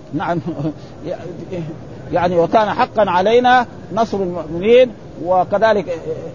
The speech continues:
إن رسل، في آيات، في آيات أخرى كذلك:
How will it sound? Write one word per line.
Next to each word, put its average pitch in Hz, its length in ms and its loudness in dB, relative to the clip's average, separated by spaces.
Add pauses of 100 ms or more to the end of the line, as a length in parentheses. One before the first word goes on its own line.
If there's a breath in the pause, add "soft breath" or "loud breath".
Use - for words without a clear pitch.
إن 196 160 -4
رسل، 214 340 2 (880)
في 185 200 -2
آيات، 202 280 6 (100)
في 180 180 -6
آيات 196 300 2
أخرى 190 280 0
كذلك: 185 520 4